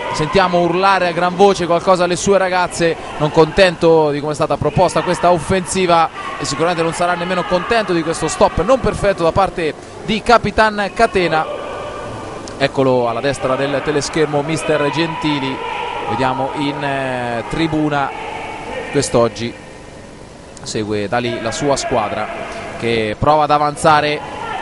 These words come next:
con il portiere Maria Laura Domizzi che fa anche il quinto di movimento. Di solito attua questa tattica molto bene la formazione di Treia, questa volta invece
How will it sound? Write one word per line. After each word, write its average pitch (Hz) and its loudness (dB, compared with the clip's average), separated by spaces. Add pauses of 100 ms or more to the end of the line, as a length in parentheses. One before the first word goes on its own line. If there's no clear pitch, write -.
(140)
con 185 2
il 196 2
portiere 190 4
Maria 175 2
Laura 180 2
Domizzi 180 2
che 170 2
fa 170 0
anche 175 -2
il 180 0
quinto 190 4 (320)
di 175 0
movimento. 202 2
Di 165 0
solito 220 6
attua 190 4
questa 185 2
tattica 180 4
molto 226 6
bene 175 2
la 143 2
formazione 175 0
di 190 -4
Treia, 156 4
questa 175 0
volta 175 4
invece 165 2